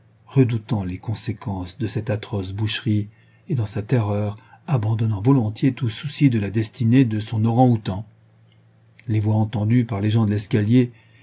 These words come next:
étaient ces exclamations d'horreur et d'effroi mêlées au glapissement diabolique de la bête. Je n'ai presque rien à ajouter.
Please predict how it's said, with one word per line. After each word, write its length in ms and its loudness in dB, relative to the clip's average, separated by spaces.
étaient 320 0
ces 280 -2
exclamations 640 -2
d'horreur 480 2
et 80 -6
d'effroi 460 2
mêlées 380 6
au 120 2
glapissement 600 2
diabolique 440 4
de 100 6
la 120 2
bête. 380 -12
Je 220 4
n'ai 220 10
presque 340 0
rien 280 6
à 80 8
ajouter. 500 2